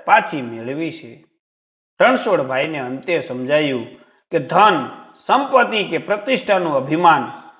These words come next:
ગમે તેટલું મોટું હોય, તે ક્યારેય સંબંધો અને માણસના પ્રેમની જગ્યા લઈ શકતું નથી.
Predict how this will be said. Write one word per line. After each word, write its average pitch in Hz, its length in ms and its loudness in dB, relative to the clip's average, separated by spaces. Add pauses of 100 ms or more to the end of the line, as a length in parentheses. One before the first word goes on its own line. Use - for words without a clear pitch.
(220)
ગમે 269 280 8
તેટલું 170 480 -4
મોટું 135 340 -10
હોય, 123 300 -8 (640)
તે 208 100 6
ક્યારેય 262 400 6
સંબંધો 277 520 4
અને 196 220 0
માણસના 160 600 -4
પ્રેમની 160 540 -6
જગ્યા 139 480 -6 (380)
લઈ 160 220 2
શકતું 160 460 -4
નથી. 117 480 -10